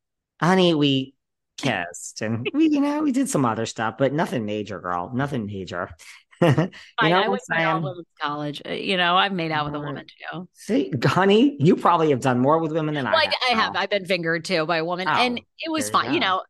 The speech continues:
Speaker 2: it was fine. But, you know,
Speaker 1: I
Speaker 2: you
Speaker 1: never
Speaker 2: know,
Speaker 1: did that.
Speaker 2: you know how you get the sense, like, you know, you know if you're gay or straight based on experimentation, d-, right? Don't you? I mean, you probably felt nothing. Like, I love women, but I didn't feel anything. I was like, uh, yeah, okay.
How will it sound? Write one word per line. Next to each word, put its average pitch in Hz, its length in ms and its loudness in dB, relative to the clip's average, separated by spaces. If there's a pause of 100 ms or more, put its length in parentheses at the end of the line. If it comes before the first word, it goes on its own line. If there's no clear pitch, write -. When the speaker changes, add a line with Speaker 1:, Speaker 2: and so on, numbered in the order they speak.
(180)
Speaker 2:
it 285 80 0
was 254 220 0
fine. 156 340 0
But, 156 220 -2 (240)
you - 100 -2
know, - 80 4
Speaker 1:
I - 60 4
Speaker 2:
you 151 60 0
Speaker 1:
never 139 180 2
Speaker 2:
know, - 180 -6
Speaker 1:
did 85 80 -12
that. 90 280 -6 (340)
Speaker 2:
you 330 180 -2
know 440 140 2
how 381 80 2
you 330 160 2
get 254 160 0
the 233 100 0
sense, 208 540 -4 (480)
like, 254 180 -2
you 523 100 -10
know, 466 160 0
you 453 160 -6
know 311 380 2
if 220 160 0
you're 233 140 -2
gay 220 160 -2
or 190 100 0
straight 170 320 -4
based 190 300 -4
on 175 320 -4
experimentation, 160 720 -4
d-, 240 180 2
right? 294 300 0
Don't 311 220 -2
you? 320 80 0
I 311 80 0
mean, 320 100 -2
you 330 80 0
probably 349 240 -2
felt 285 240 -2
nothing. 240 320 -2
Like, 202 180 -4 (460)
I 294 120 0
love 294 220 0
women, 233 280 -2
but 202 80 2
I 196 120 0
didn't 208 280 -6
feel 180 180 -2
anything. 165 240 -6
I 175 60 -2
was 180 80 -4
like, 180 180 -6 (220)
uh, 165 100 -4
yeah, 151 280 -2
okay. 143 280 -10